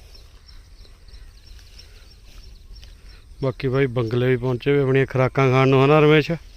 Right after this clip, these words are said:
Speaker 2: ਹਾਂ।
Speaker 1: ਇਹਨਾਂ ਨੂੰ ਵੀ ਮਿਲ ਹੀ ਜਾਂਦਾ ਕੁਛ ਨਾ ਕੁਛ।
Speaker 2: ਹਾਂ।
Speaker 1: ਉਹ ਪਰਲੀ, ਪਰਲੀ ਸਾਈਡ ਤਾਂ ਬੰਨ ਹੋ ਗਿਆ, ਹਨਾ?
Speaker 2: ਹਾਂ।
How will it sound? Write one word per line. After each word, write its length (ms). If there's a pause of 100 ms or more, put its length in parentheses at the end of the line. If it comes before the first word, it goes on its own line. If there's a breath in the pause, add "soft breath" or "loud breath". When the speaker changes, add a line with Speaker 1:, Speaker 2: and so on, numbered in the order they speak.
(300)
Speaker 2:
ਹਾਂ। 500
Speaker 1:
ਇਹਨਾਂ 180
ਨੂੰ 120
ਵੀ 120
ਮਿਲ 140
ਹੀ 100
ਜਾਂਦਾ 240
ਕੁਛ 140
ਨਾ 140
ਕੁਛ। 140
Speaker 2:
ਹਾਂ। 540 (1500)
Speaker 1:
ਉਹ 100
ਪਰਲੀ, 300
ਪਰਲੀ 240
ਸਾਈਡ 200
ਤਾਂ 100
ਬੰਨ 220
ਹੋ 100
ਗਿਆ, 200
ਹਨਾ? 140 (580)
Speaker 2:
ਹਾਂ। 160